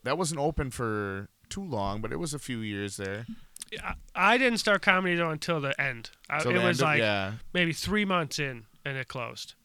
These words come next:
Speaker 1: Yeah.
Speaker 2: So that base, and then that was it. There was nothing.
Speaker 1: Okay.
Speaker 2: There was, there was Crane's Butters, infamous
Speaker 1: <laughs>
Speaker 2: crazy shows. And
Speaker 1: Yeah.
Speaker 2: I'm, I'm, honestly, I'm not,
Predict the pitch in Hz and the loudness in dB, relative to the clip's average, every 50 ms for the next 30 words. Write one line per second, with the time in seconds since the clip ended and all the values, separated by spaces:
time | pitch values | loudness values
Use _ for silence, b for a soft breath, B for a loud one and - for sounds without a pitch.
0 | _ _ - 113 113 107 104 104 110 110 139 131 131 127 131 143 147 160 151 160 | _ _ -2 2 2 4 4 2 0 -2 -4 -4 -4 -4 -4 -2 -2 -2 0 0
1 | 151 151 147 - 165 170 175 180 196 190 175 156 151 160 165 156 220 247 214 170 | 0 0 0 -2 -2 2 4 4 4 4 2 2 2 2 4 4 2 2 2 2
2 | 160 160 151 156 185 208 - - 160 - - b b b b b - - 170 170 | -2 -2 0 0 0 -2 -2 -2 -8 -10 -10 b b b b b 0 2 4 4
3 | 170 165 170 165 156 - - - - b b b b b - 160 160 156 156 - | 4 4 4 2 2 0 -2 -4 -6 b b b b b -4 -4 -2 -2 -2 -4
4 | - - 170 165 175 180 160 175 170 170 175 180 175 160 - - - 175 180 165 | 0 0 2 2 2 2 2 2 2 2 2 2 0 -2 -4 -2 -2 -2 -2 -2
5 | - 185 185 180 175 - - - - - _ _ _ _ _ _ - - - - | -4 -4 -2 -2 0 0 -2 -2 -4 -8 _ _ _ _ _ _ -14 -6 -2 0
6 | 151 113 214 220 254 202 202 - - 156 135 117 117 117 - - - 127 127 123 | 0 2 2 2 2 2 0 -2 -2 -2 -2 -2 -6 -10 -8 -2 2 4 6 6
7 | 113 110 104 175 175 180 - - 180 190 202 190 - - 202 196 190 185 170 175 | 6 6 6 4 4 4 4 2 4 4 4 2 2 2 2 2 4 4 4 2
8 | - | 2